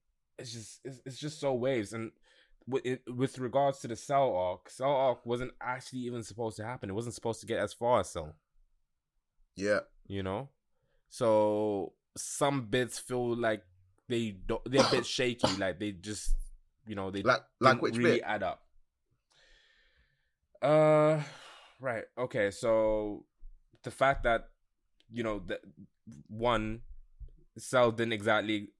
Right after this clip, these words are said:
Speaker 1: originally didn't exactly exist in, uh, in the future. That was a bit weird. I mean, they tried to explain it.
Speaker 2: Mm-hmm.
Speaker 1: You know, uh, but yeah, that was, it was,
Speaker 2: No,
Speaker 1: it
Speaker 2: he
Speaker 1: just,
Speaker 2: did exist
Speaker 1: it
Speaker 2: in the future, though.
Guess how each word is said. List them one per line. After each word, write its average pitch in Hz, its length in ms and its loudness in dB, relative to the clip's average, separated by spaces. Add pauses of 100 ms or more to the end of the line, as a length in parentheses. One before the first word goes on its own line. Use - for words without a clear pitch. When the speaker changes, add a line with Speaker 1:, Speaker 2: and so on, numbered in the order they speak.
Speaker 1:
originally 117 460 2
didn't 113 200 0
exactly 101 600 0
exist 95 600 -8
in, 95 180 -4
uh, 90 340 -4
in 90 120 -10
the 85 40 -10
future. 85 480 -8
That 98 100 0
was 98 160 0
a 92 40 -8
bit 82 200 -6
weird. 87 220 -4
I 95 60 -4
mean, 120 140 -2
they 117 120 0
tried 127 260 0
to 127 60 -6
explain 104 340 -2
it. 110 140 -8 (680)
Speaker 2:
Mm-hmm. 110 200 -10 (720)
Speaker 1:
You 98 120 -12
know, 95 240 -6
uh, 92 420 -10 (100)
but 113 220 -12 (300)
yeah, - 180 -2
that 190 140 -4
was, 196 120 -12
it - 180 -8
was, 160 120 -2
Speaker 2:
No, 165 120 10
Speaker 1:
it 156 140 6
Speaker 2:
he 160 80 -2
Speaker 1:
just, 180 160 6
Speaker 2:
did 262 120 4
exist 180 280 2
Speaker 1:
it - 40 -4
Speaker 2:
in 127 40 0
the 117 60 0
future, 104 320 -4
though. 113 240 -2